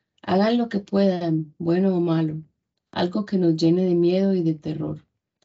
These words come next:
Pero ustedes no son nada, ni pueden hacer nada. Despreciable es aquel que los escoge a ustedes.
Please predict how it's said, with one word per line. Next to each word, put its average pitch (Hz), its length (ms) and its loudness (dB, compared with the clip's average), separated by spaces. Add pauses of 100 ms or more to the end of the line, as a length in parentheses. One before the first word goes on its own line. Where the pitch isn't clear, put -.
(160)
Pero 196 200 4
ustedes 214 420 0
no 233 140 0
son 190 260 2
nada, 180 340 0
ni 160 160 2
pueden 170 380 0
hacer 175 260 -4
nada. 156 400 -2 (440)
Despreciable 196 840 0
es 214 140 -6
aquel 202 400 -4
que 196 100 -4
los 180 220 -4
escoge 165 420 -4
a 165 60 -2
ustedes. 160 680 -4